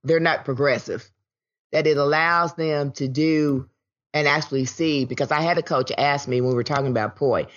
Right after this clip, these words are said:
he said, "Well, do you do that? And do you do this, blah, blah, blah?" Or even an event like poetry. I mean, I've been doing programs since oh nine.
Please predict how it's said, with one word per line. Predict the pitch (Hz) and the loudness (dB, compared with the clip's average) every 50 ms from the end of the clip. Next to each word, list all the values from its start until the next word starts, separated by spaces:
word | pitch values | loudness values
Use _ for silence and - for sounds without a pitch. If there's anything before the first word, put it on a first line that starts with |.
| - - - _ | -20 -20 -12 _
he | 156 160 | -4 -4
said, | 143 - 151 143 143 139 117 | -2 0 2 2 2 2 2
"Well, | 123 110 113 104 - - - | 0 -2 -2 -2 -4 -10 -6
do | 117 135 147 | -2 0 0
you | 160 185 220 | 2 2 2
do | 180 151 160 196 | 2 2 2 2
that? | 190 202 220 247 262 - - _ _ _ _ _ _ _ _ _ _ _ _ _ _ _ _ - | 2 2 0 0 -2 -4 -8 _ _ _ _ _ _ _ _ _ _ _ _ _ _ _ _ -2
And | 135 139 131 | 0 2 2
do | 139 147 | 2 2
you | 160 180 190 | 2 2 2
do | 170 160 190 196 196 190 202 - - 208 170 - _ | 2 2 2 2 2 2 0 -2 -4 -8 -8 -6 _
this, | 151 165 190 190 160 | 0 2 2 2 2
blah, | 165 160 170 170 | 0 0 0 2
blah, | 185 180 175 | 2 0 0
blah?" | 170 185 185 190 196 - - | 2 2 2 2 2 2 2
Or | 196 190 | 2 2
even | - - 254 311 392 359 285 220 | 2 2 0 0 0 0 0 0
an | 185 | 0
event | 170 165 196 202 139 | 0 0 0 0 0
like | 127 131 117 - | -2 -2 -2 -4
poetry. | - 160 151 135 107 - - 80 - - _ _ _ _ _ _ _ _ | -2 -2 -2 -2 -2 -4 -6 -10 -10 -12 _ _ _ _ _ _ _ _
I | - 180 | 0 2
mean, | 185 185 | 2 2
I've | 202 240 240 | 2 2 2
been | 254 226 | 0 2
doing | 202 190 170 151 | 2 2 0 0
programs | - - 185 185 180 185 175 165 165 160 - | 0 0 0 0 2 2 0 0 0 -2 -4
since | 151 139 131 - | -6 -8 -8 -4
oh | - 147 147 | -2 -2 -2
nine. | 139 131 127 117 107 104 113 - | 0 0 -2 -2 -2 -4 -6 -8